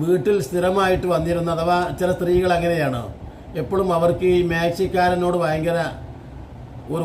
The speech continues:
ഒരു പ്രത്യേക താല്പര്യമാണ് ഈ സ്ത്രീകൾക്ക്. എപ്പോഴും അവർക്ക് മാക്സി വേണം, അല്ലെങ്കിൽ വേറെ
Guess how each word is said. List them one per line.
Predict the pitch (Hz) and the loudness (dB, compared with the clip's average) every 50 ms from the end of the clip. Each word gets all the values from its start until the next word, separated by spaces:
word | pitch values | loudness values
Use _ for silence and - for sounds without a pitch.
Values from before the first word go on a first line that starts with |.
| 151 160 | 2 2
ഒരു | 160 151 - | 2 0 0
പ്രത്യേക | - 156 147 - 175 175 170 175 165 160 | 0 0 0 4 4 4 4 4 2 2
താല്പര്യമാണ് | 156 156 151 - 165 156 160 165 156 151 151 151 151 | 2 0 0 0 -2 -2 -2 0 0 0 0 0 0
ഈ | 147 | 0
സ്ത്രീകൾക്ക്. | - 147 143 143 147 147 147 143 - 135 131 120 131 - - - - - - - - 170 | 0 0 0 0 0 0 0 -2 -2 -4 -4 -6 -6 -8 -10 -8 -8 -6 -6 -2 -2 -2
എപ്പോഴും | 170 170 190 190 196 185 175 170 | 0 0 2 2 2 4 2 2
അവർക്ക് | 170 170 170 180 175 165 160 | 2 0 0 0 -2 0 0
മാക്സി | 165 165 151 - 165 180 180 170 | 0 -2 -2 -2 -2 0 0 2
വേണം, | 170 165 170 170 165 156 | 2 0 0 0 0 0
അല്ലെങ്കിൽ | 156 165 175 180 180 180 | -2 -2 -2 0 0 2
വേറെ | 180 180 | 2 2